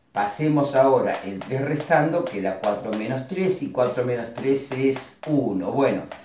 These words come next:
¿querés ver cómo todo esto está bien hecho? Mirá, nos quedó dos más una i, porque x vale uno, ¿no? Dos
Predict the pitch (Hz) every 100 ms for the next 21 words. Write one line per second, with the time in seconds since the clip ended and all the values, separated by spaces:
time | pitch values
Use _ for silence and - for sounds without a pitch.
0 | - - _ 139 151 170 202 180 160 165
1 | 175 175 156 147 139 175 185 160 127 123
2 | - - _ - - - _ 131 147 170
3 | 147 - - - _ - 131 202 214 -
4 | - - _ _ _ _ 117 120 151 160
5 | - - _ _ _ 165 151 143 123 -
6 | - _ - - 120 123 120 117 107 -
7 | - 131 143 - - - _ - _ _
8 | _ 76 104 165 180 - -